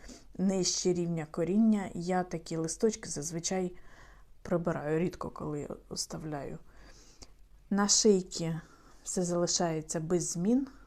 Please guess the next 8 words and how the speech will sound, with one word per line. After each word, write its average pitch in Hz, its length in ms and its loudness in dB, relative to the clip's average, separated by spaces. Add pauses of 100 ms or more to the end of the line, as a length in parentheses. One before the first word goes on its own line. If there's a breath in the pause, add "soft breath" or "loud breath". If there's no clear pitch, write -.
(160)
плями 160 420 -6 (260)
не 175 400 -2
розповсюджуються, 180 1000 -2
все - 240 -4
добре. 233 440 6 (1300 loud breath)
Я 196 340 6
вийняла 180 560 2
вже 160 480 -2